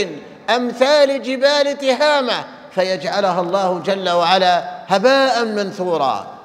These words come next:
قال ثوبان: "يا نبي الله، صفهم لنا،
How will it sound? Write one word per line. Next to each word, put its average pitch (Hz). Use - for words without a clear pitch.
قال 220
ثوبان: 185
"يا 214
نبي 247
الله، 208
صفهم 247
لنا، 240